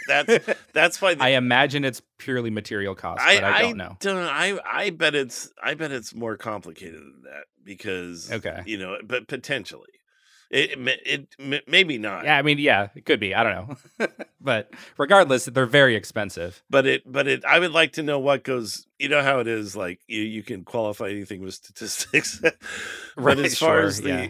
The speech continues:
Speaker 1: you know, like, you already have the engineers, you already have, you know, the production. Maybe it is ten million to, to, you know, if you're casting parts, and they may
Speaker 2: Mm-hmm.
Speaker 1: not even be able to build twenty-four of these engines, but, um,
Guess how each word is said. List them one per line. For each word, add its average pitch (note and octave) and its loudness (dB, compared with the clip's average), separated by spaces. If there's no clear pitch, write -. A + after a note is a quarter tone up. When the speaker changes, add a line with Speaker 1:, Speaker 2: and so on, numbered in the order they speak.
Speaker 1:
you C#3+ -6
know, A2 -4
like, B2+ -4
you C#3 0
already C#3+ 0
have A#2+ -2
the A2 -6
engineers, G2 -10
you G#2 -6
already G#2+ -4
have, F#2 -8
you G2 -10
know, F#2 -8
the F#2 -12
production. G2 -14
Maybe C3+ -2
it G2+ -4
is G#2+ -8
ten B2+ -8
million A#2+ -8
to, F#2+ -10
to, F#2 -8
you G#2 -4
know, - -6
if G#2+ -12
you're F2 -10
casting F#2+ -12
parts, F#2 -12
and F2 -16
they D#3+ 0
may G3+ 2
Speaker 2:
Mm-hmm. - 0
Speaker 1:
not E3+ 0
even D#3+ -4
be D#3+ 0
able D#3 -6
to D3+ 0
build C3 -2
twenty-four F2 -12
of E2 -16
these D#2 -18
engines, - -20
but, G2 -6
um, A#2 -4